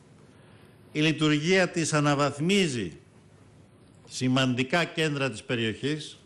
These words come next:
όπως τα Γιάννενα, η Άρτα, το Αγρίνιο, μειώνοντας τους χρόνους μετακίνησης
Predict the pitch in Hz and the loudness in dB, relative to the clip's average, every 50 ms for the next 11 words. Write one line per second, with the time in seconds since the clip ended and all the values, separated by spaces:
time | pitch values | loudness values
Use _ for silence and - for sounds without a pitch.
0 | - - - - - - - - - - - - - - - - - - - - | -20 -20 -20 -20 -20 -20 -20 -20 -20 -20 -20 -20 -20 -20 -20 -20 -20 -20 -20 -20
1 | - - 143 147 131 135 131 - - 113 110 110 131 139 143 151 151 147 147 151 | -10 -6 -6 -2 -2 -2 -2 0 0 0 2 2 2 2 2 0 0 0 0 -2
2 | 151 156 151 151 - _ _ _ - _ - 131 110 107 117 131 139 143 131 - | -2 -4 -8 -12 -18 _ _ _ -20 _ -8 -2 0 2 2 2 0 -2 -4 -6
3 | 151 151 151 147 147 - - - _ _ _ _ - - - 139 131 120 110 104 | -6 -6 -6 -6 -8 -14 -20 -20 _ _ _ _ -16 -6 -2 0 0 0 0 0
4 | 113 123 131 139 139 139 139 143 143 143 143 - - _ _ - - - - - | 0 0 0 0 0 -2 -4 -4 -6 -10 -14 -20 -20 _ _ -20 -20 -20 -20 -20
5 | - - - - - - - - - 135 139 139 147 151 156 151 147 143 139 127 | -20 -20 -20 -20 -20 -20 -20 -12 -6 -2 0 2 2 2 2 2 2 0 0 0
6 | 135 131 120 - - - - 123 - - 147 143 143 143 139 135 123 120 123 120 | 0 0 0 -2 -4 -8 -10 -12 -6 -2 0 0 2 2 0 -2 -2 -2 -2 -2
7 | - 110 104 - - 135 139 135 127 117 117 123 135 139 131 - - - - | -2 -4 -4 -4 -2 -2 0 0 0 -2 -4 -6 -10 -12 -12 -12 -14 -14 -16